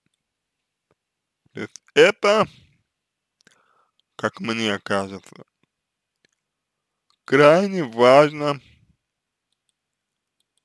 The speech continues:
учитывать, если мы хотим вам помочь. Далее, вот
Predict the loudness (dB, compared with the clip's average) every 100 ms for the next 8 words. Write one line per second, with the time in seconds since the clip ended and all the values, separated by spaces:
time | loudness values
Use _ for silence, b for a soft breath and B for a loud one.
0 | _ _ _ _ _ _ _ _ _ _
1 | -14 -12 -10 -10 -10 -14 -14 _ _ _
2 | _ _ _ _ _ _ _ _ _ _
3 | _ _ _ -20 -16 -4 -2 -2 -6 -12
4 | -10 -12 -10 -8 -8 -12 -14 -12 -14 -14
5 | -18 -20 _ _ _ _ _ _ _ _
6 | _ _ _ _ _ _ _ _ _ _
7 | _ _ _ _ _ _ _ _ _ -2
8 | 4 6 6 4 2 -4